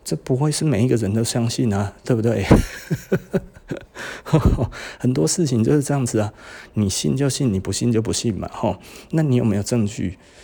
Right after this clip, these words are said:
那就看那个人的反应啊。那对我来讲的话，其实因为我跟我讲的人其实是曾经跟他们还算可以的人，你知道吗？<laughs> 就是，就是，就是跟他们其实是，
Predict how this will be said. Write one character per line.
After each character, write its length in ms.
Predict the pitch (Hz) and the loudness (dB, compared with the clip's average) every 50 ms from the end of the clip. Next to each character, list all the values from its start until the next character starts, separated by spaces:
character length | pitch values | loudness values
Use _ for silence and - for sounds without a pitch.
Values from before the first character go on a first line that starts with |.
| - - - - | -20 -20 -16 -6
那 100 | - 165 156 | -2 -2 -2
就 200 | - - - 139 | 0 0 -2 -2
看 220 | - - - 147 135 | -2 -2 -2 0 2
那 60 | 135 | 4
个 100 | 127 104 | 4 4
人 160 | 92 87 85 | 4 2 0
的 80 | 85 92 | 0 -2
反 240 | - 95 90 - | -2 -2 -2 0
应 200 | 98 113 104 85 | 0 0 0 0
啊。 160 | 87 90 104 - - - - - | -2 -4 -4 -8 -14 -20 -10 -4
那 100 | 151 151 | -4 -2
对 160 | - - 160 | 2 4 4
我 120 | 135 107 104 | 4 4 4
来 120 | 98 95 | 2 0
讲 220 | 113 123 - 73 | 0 -2 -2 -2
的 80 | 87 95 | -2 -2
话， 220 | 92 120 113 104 | 0 0 0 0
其 180 | 98 - - 104 | -2 -2 -2 -4
实 320 | - - 92 90 87 85 - - | -2 0 0 0 0 -2 -4 -4
因 100 | - 127 | -2 0
为 120 | 123 127 131 | 2 2 2
我 240 | 107 - - - 117 | 2 0 -2 -4 -2
跟 200 | - 127 123 117 | 0 2 2 2
我 80 | 110 107 | 2 0
讲 200 | - 101 82 82 | 0 -2 -2 -2
的 80 | 87 | -2
人 200 | 90 - 82 87 | -2 -2 -4 -4
其 160 | - - - | -4 -4 -6
实 160 | 98 - - 98 | -4 -4 -2 -2
是 100 | 101 101 | -2 -4
曾 200 | - - 95 90 | -4 -4 -6 -4
经 200 | - 98 95 95 | -4 -4 -4 -4
跟 160 | - 95 92 | -2 -4 -4
他 140 | 92 92 92 | -2 -4 -4
们 240 | 87 78 78 85 - - - | -4 -4 -4 -6 -8 -10 -14
还 360 | - - - - 104 90 95 | -14 -12 -8 -4 -2 -2 -2
算 280 | - - 117 104 101 92 | -2 0 0 0 0 -2
可 260 | - - - 80 90 | -2 -2 -2 0 0
以 80 | 92 | -2
的 140 | 80 - - - - | -4 -6 -8 -8 -8
人， 100 | - - - | -10 -8 -8
你 120 | 82 80 | -8 -6
知 80 | 80 92 | -4 -2
道 140 | 95 101 98 | -2 -2 -2
吗？ 120 | 87 - - - - - - - - 160 151 - - - 165 - - - 160 | -2 -2 2 4 4 4 4 4 2 2 0 0 -2 -6 -6 -6 -4 -10 -10
<laughs> 800 | - - - - - _ - - - - - - - - - - | -10 -10 -20 -20 -20 _ -20 -20 -20 -20 -18 -16 -14 -14 -8 -2
就 220 | - - - 185 | 2 4 4 4
是， 220 | 160 - - - 170 - - - - - - - - - | 4 2 0 -2 -2 -2 -2 -12 -14 -14 -14 -14 -14 -10
就 140 | - - 160 | -2 0 2
是， 160 | 151 170 160 156 - - - - - | 2 2 0 0 -4 -16 -18 -18 -12
就 120 | - - 165 | -2 -2 0
是 100 | 160 165 | 0 0
跟 200 | - 160 143 143 | 0 0 0 0
他 100 | 147 151 | 0 0
们 120 | 151 135 | 0 0
其 160 | - - 120 | 0 2 0
实 120 | 117 123 120 | 0 0 0
是， 220 | 120 135 139 131 | 0 0 -2 -2